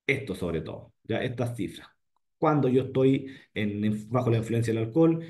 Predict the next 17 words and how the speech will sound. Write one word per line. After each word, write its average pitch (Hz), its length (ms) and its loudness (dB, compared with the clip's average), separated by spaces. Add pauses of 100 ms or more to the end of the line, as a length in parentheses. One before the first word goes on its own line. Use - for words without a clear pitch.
y 127 140 0
cuando 131 280 2
estoy 139 380 0
en 117 120 -2
estado 117 440 0
de 113 300 -2
ebriedad, 98 680 -2 (320)
¿ya? 127 280 -4 (340)
Así 117 240 -4
que 120 120 0
espero 123 340 0
que 117 80 -2
les 110 160 -2
haya 117 160 0
servido 110 320 0
la 110 120 -2
clase. 185 600 0